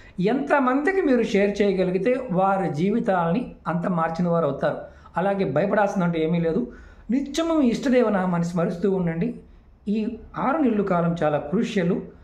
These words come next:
ప్రాకృతిక పరంగా చాలా జాగ్రత్తగా ఉండవలసిన సమయం. భగవంతుని వదలమాకండి.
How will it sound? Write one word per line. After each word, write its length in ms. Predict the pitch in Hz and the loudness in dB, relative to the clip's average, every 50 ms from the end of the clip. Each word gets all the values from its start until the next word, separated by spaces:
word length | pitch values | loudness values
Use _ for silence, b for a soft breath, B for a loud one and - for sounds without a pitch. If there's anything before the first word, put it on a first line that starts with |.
| B B B B - - - | B B B B -18 -6 -4
ప్రాకృతిక 400 | 202 196 208 - 247 208 196 185 | -2 -2 -2 -2 -2 -2 0 0
పరంగా 440 | 180 170 156 156 - 233 233 - - - - - 175 | 0 0 0 -2 -2 -4 -6 -8 -14 -18 -10 -6 -4
చాలా 140 | 165 190 156 | -2 -2 -2
జాగ్రత్తగా 560 | 131 143 151 160 196 226 - 233 233 226 220 | 0 0 2 2 0 0 0 0 0 2 2
ఉండవలసిన 400 | 208 196 185 185 185 180 175 175 | 2 2 0 0 -2 0 0 0
సమయం. 260 | 170 180 233 240 - B B B B B B 156 | 0 0 0 -2 -6 B B B B B B -4
భగవంతుని 480 | 165 180 240 247 262 220 202 220 190 160 | -2 0 0 0 0 2 2 2 2 2
వదలమాకండి. 800 | 147 147 170 - 247 233 190 - 165 165 170 170 - - - | 2 2 2 2 2 2 2 0 0 -2 -2 -4 -6 -8 -10